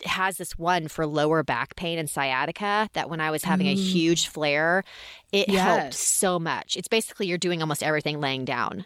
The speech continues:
Speaker 1: but, like, just stretching out your leg. Oh, it was so great. So I really like her. I'm not, you know, unfortunately, I'm not going to yoga, like, going to yoga class anymore.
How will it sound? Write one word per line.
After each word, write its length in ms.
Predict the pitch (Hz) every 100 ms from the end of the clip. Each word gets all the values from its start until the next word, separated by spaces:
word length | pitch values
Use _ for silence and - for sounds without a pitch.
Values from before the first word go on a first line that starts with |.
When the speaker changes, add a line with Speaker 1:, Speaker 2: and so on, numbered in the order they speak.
| _
Speaker 1:
but, 180 | - 160
like, 260 | 170 151 -
just 180 | 180 -
stretching 440 | - 165 - 180
out 140 | 170
your 160 | - 165
leg. 300 | 147 160 156
Oh, 200 | - 185
it 60 | 185
was 100 | 170
so 240 | - 185
great. 340 | 165 143 - - _ _ _ _
So 580 | - - 175 151 147 131 _ _ -
I 120 | 190
really 420 | 208 175 196 175
like 280 | 160 147 139
her. 300 | 143 131 123
I'm 180 | - 185
not, 300 | 190 208 226
you 80 | 196
know, 140 | 190
unfortunately, 760 | 185 180 180 175 - 240 254 247 -
I'm 220 | 170 170
not 340 | 165 165 -
going 500 | 165 156 160 170 175 -
to 180 | - 208
yoga, 500 | 185 180 180 185 190
like, 240 | 180 151 -
going 320 | 160 160 160
to 140 | -
yoga 240 | 151 139 143
class 480 | - 135 143 -
anymore. 500 | - 185 180 185 185